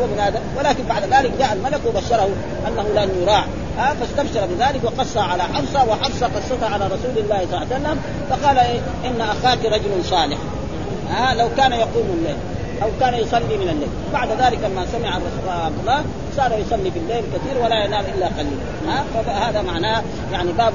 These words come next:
الأمن وذهاب الروع في المنام. أي إنسان رأى في المنام أنه آمن، ها، في بيته أو في مكان هو نائم، أو كان خائف وذهل، فهذا يبشر بخير، وأن هذا يعني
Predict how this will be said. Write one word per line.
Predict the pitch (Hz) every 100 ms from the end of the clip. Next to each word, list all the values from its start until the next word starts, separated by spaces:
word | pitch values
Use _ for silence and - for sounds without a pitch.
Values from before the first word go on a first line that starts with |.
| 185
الأمن | 185 254 240
وذهاب | 196 185 208 220
الروع | 185 - 254
في | 226 226
المنام. | 202 175 165 160
أي | - 254 202
إنسان | 185 196 180 151 - -
رأى | 247 220
في | 202
المنام | 185 190 269
أنه | 247 247 233 233 226 196
آمن، | 147 - - - - -
ها، | 208 254
في | 208 175
بيته | 208 233 226 190
أو |
في | 180 180 175
مكان | 208 175 170
هو | 165
نائم، | 247 269 269 - - -
أو | 269 -
كان | 247 220
خائف | - 254 240 226
وذهل، | 202 220 202 180 226 - - 208
فهذا | 226 208
يبشر | 196 226 220 185
بخير، | 165 214 247 233
وأن | 196 190
هذا | 185 190 185 170 - - 185
يعني | 185 175